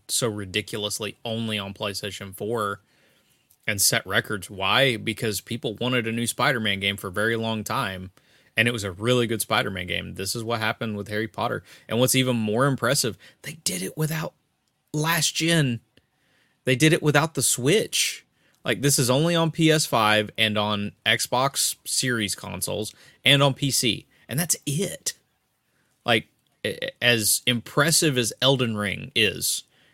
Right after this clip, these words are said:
and I do not take away anything in saying this, like,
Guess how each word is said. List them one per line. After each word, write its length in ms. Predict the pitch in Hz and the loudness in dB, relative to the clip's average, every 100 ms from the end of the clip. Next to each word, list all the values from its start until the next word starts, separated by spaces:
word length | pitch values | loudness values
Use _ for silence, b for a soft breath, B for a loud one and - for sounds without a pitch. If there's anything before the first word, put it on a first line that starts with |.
| _ _ | _ _
and 160 | 104 101 | 0 4
I 140 | 117 104 | 4 2
do 460 | 101 - 127 139 | -4 -2 2 4
not 200 | 131 120 | 4 4
take 220 | - 127 | 2 2
away 260 | 120 120 104 | 2 4 6
anything 380 | 120 120 120 110 | 4 2 0 -2
in 140 | 98 | -2
saying 400 | - 120 107 95 | 0 2 2 0
this, 280 | 90 87 - | -4 -4 -4
like, 280 | 101 95 | -2 -2